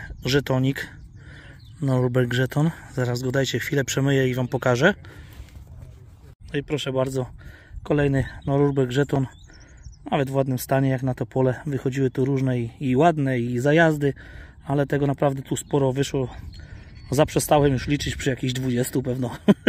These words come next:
<laughs> Także jest, są fanty. Powolutku zmierzamy już do samochodów. Może za tydzień, jak on tu wyrówna, będzie troszkę większe Eldorado. No i fajnie by było, jakby trochę popadało, bo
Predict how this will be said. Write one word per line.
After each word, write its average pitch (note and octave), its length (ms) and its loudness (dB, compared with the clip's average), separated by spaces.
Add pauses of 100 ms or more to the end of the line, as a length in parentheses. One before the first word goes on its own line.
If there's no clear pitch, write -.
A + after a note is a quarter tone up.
(160)
<laughs> - 540 -8
Także F3 240 0
jest, A#3+ 280 0
są G3 180 2
fanty. C#3 320 0
Powolutku G3 440 0
zmierzamy D#3+ 340 0
już D3 80 0
do D3 80 -2
samochodów. D3+ 520 2 (440)
Może D3+ 260 4
za C#3 120 2
tydzień, D3 260 2
jak C#3 180 0
on C#3 80 0
tu C#3+ 100 -2
wyrówna, C#3 420 2 (460)
będzie C3+ 260 2
troszkę C#3 300 0
większe C3+ 340 2 (120)
Eldorado. C3+ 600 6
No D3 80 2
i C#3 40 2
fajnie D3 240 4
by C#3+ 80 4
było, C#3+ 160 6
jakby C#3+ 180 2
trochę C#3+ 200 2
popadało, C#3 460 2
bo A#2+ 160 -2